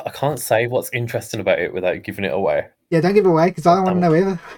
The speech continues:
Speaker 1: No, I mean, like,
Speaker 2: <laughs>
Speaker 1: the, the thing in the opening s-, scene, I can't say what's
Speaker 2: Okay.
Speaker 1: interesting about it without giving away what happens in the opening.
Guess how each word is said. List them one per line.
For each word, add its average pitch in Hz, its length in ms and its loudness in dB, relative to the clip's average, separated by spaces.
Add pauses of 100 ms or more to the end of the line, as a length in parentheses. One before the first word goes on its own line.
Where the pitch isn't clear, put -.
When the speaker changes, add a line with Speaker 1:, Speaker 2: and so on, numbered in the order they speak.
(200)
Speaker 1:
No, 131 140 8
I 123 60 6
mean, 131 220 6
like, 123 180 4
Speaker 2:
<laughs> - 420 -2
Speaker 1:
the, 107 160 -2
the 113 120 -6
thing 113 200 -6
in 110 80 -2
the 104 100 0
opening 92 360 -4
s-, - 340 -18
scene, 87 300 -4
I 76 100 -4
can't 95 220 -2
say 95 80 0
what's 87 120 0
Speaker 2:
Okay. 92 80 -10
Speaker 1:
interesting 87 360 -8
about 85 200 0
it 76 80 -8
without 85 280 0
giving 90 180 -6
away 82 240 -2
what 80 160 -6
happens - 300 -14
in 87 80 -12
the - 60 -10
opening. - 360 -12